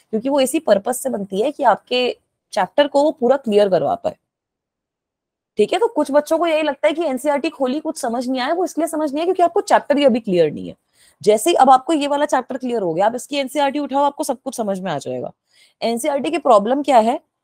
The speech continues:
कि अगर एनसीईआरटी का ये इतना बड़ा पेज है, उस पे इतना सा पैराग्राफ लिखा है,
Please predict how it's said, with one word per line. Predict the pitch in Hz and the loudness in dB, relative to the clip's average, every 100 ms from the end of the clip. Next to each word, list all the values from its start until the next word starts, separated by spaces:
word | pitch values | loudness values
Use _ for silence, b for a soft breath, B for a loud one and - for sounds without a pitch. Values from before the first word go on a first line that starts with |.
| _ _ | _ _
कि | 247 | 0
अगर | 233 277 339 - | 2 6 2 2
एनसीईआरटी | 226 226 269 254 247 | -6 -4 0 0 0
का | 285 | -2
ये | 285 | -2
इतना | 262 254 | -2 -2
बड़ा | 240 247 | 4 4
पेज | 240 190 160 | 4 -4 -4
है, | 143 - _ _ _ _ _ _ _ _ _ _ _ - | -8 -10 _ _ _ _ _ _ _ _ _ _ _ -14
उस | 233 | -8
पे | 339 | -6
इतना | 294 - 294 | -6 -6 -2
सा | 320 | 2
पैराग्राफ | 320 277 254 247 247 | 4 6 4 2 -2
लिखा | 226 - | -2 -8
है, | 143 | -12